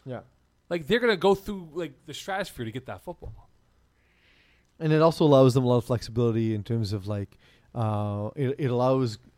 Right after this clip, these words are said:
Speaker 1: you know,
Speaker 2: It's a
Speaker 1: some of those
Speaker 2: luxury,
Speaker 1: freak
Speaker 2: right?
Speaker 1: athletes to be able to patrol in the flats and really, like, bait quarterbacks and throwing. 'Cause if you, you know, a lot of times if you can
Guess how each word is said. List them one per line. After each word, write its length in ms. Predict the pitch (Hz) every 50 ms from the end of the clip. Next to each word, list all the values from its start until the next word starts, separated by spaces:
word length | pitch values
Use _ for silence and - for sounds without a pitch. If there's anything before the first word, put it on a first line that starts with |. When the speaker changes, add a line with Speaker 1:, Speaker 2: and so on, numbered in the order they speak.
| _ -
Speaker 1:
you 80 | -
know, 220 | 123 110 101 101 101 _
Speaker 2:
It's 120 | - -
a 60 | 127
Speaker 1:
some 40 | 127
of 140 | 147 175 170
those 80 | 160
Speaker 2:
luxury, 200 | 165 147 90 -
Speaker 1:
freak 140 | - 175 170 -
Speaker 2:
right? 60 | 160
Speaker 1:
athletes 380 | 156 160 151 - 160 139 - -
to 100 | - 127
be 220 | 120 131 131 139
able 160 | 139 127 131 123
to 100 | - 123
patrol 400 | - 123 - - 143 131 127 123
in 60 | 117
the 60 | 113
flats 480 | - - 139 123 120 117 107 - - - _ - - _ _ -
and 220 | 127 123 120 120 131
really, 200 | 135 127 127 120
like, 260 | 117 113 104 _ - _ _ - -
bait 240 | 113 139 139 131 -
quarterbacks 520 | - 139 135 127 120 117 123 120 117 - -
and 120 | 127 110
throwing. 360 | - - 123 123 120 120 113 - - - - -
'Cause 100 | - 151
if 60 | 151
you, 160 | 196 226 175 -
you 80 | 196
know, 140 | 170 135 110 - - - -
a 40 | -
lot 60 | 160
of 60 | 175 -
times 280 | 196 185 165 139 - -
if 140 | - 143 -
you 60 | 180 156
can 320 | 175 175 151 139 131 -